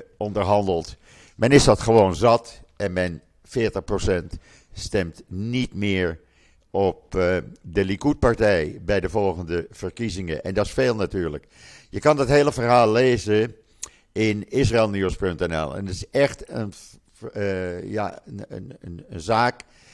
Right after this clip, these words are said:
wat iedereen eigenlijk goed moet lezen. En dan, eh, ja, hebben we meneer, eh,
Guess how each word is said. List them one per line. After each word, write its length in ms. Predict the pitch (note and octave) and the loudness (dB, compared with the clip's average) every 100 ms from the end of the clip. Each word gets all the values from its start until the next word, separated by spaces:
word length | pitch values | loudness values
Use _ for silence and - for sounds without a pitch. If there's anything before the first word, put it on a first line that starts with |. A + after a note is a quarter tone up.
| - _ | -20 _
wat 160 | G2+ G2+ | -6 -4
iedereen 640 | C3 C3 A#2+ A#2 G#2+ F#2+ - | -4 -2 2 4 2 -2 -4
eigenlijk 680 | A#2 A#2 G#2+ G#2 G2+ - - | 0 0 0 0 -2 -4 -20
goed 380 | - C#3 C3+ - | -8 -2 -2 -2
moet 180 | A2 F#2+ | -6 0
lezen. 460 | F#2+ D#2+ D2 C2+ - _ _ _ - - - - - _ _ _ _ _ - | 0 0 -4 -10 -16 _ _ _ -20 -18 -20 -20 -20 _ _ _ _ _ -4
En 120 | C3+ | 6
dan, 380 | E3+ E3 D3 D3+ | 8 6 4 6
eh, 340 | D3+ D3 A#2+ - - - _ _ _ - | 10 10 8 0 -16 -20 _ _ _ -10
ja, 400 | G#2+ B2 C#3 A2+ - - _ _ _ _ _ _ _ | 0 4 4 2 -4 -20 _ _ _ _ _ _ _
hebben 380 | - A2+ A#2 G#2 | -2 0 0 0
we 100 | G#2 | -4
meneer, 680 | G#2 G#2 A2 G#2+ G2+ F#2 G2 | -6 -4 -2 0 -2 -2 2
eh, 220 | G2 | 2